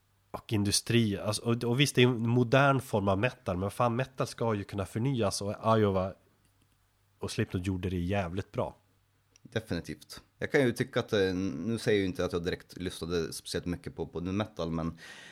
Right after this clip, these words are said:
Speaker 2: jag lyssnar ju väldigt mycket på Slipknot, eh, kring den här tiden, och
Speaker 1: Mm.
Speaker 2: om de nu platsar in där så, så ja, så var jag väldigt nu metal-fan i och med att jag alltid gillade Slipknot.
Speaker 1: Ja. Nej, men jag tycker att de tog, för debuten var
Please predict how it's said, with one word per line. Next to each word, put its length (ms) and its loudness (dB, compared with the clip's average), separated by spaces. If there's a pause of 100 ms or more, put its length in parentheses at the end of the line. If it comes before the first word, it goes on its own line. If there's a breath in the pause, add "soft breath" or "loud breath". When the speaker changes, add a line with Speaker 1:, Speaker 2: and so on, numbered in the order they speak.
(100)
Speaker 2:
jag 100 -2
lyssnar 200 2
ju 60 4
väldigt 180 2
mycket 200 -8
på 60 -8
Slipknot, 540 -8
eh, 440 -4
kring 140 -6
den 80 -6
här 80 -6
tiden, 360 -6
och 120 -8 (140)
Speaker 1:
Mm. 200 -4 (180)
Speaker 2:
om 160 -2
de 120 0
nu 80 0
platsar 300 -2
in 160 0
där 120 -2
så, 160 -8
så 180 -8
ja, 220 -2 (180)
så 140 -12
var 140 -4
jag 80 -4
väldigt 320 -8
nu 180 -6
metal-fan 720 -6
i 40 -8
och 40 -10
med 60 -10
att 60 -16
jag 80 -8
alltid 200 -12
gillade 360 -8
Slipknot. 500 -12 (320)
Speaker 1:
Ja. 240 -6 (600 loud breath)
Nej, 100 0
men 60 4
jag 120 6
tycker 120 6
att 80 2
de 100 0
tog, 360 0 (100)
för 100 -8
debuten 640 2
var 320 0